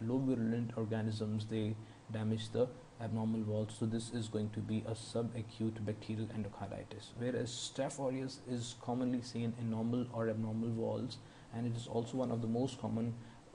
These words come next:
causative organism in intravenous drug abuses. There is an, another category called as H A C E K, which is an anagram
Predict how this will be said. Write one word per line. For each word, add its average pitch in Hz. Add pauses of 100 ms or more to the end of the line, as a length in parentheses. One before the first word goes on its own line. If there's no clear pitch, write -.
(140)
causative 120
organism 110
in 113
intravenous 107 (180)
drug 110 (120)
abuses. 107 (300)
There 127
is 135
an, 117
another 131
category 131
called 113
as 113
H 117
A 123
C 113
E 117
K, 110
which 113
is 113
an 113
anagram 113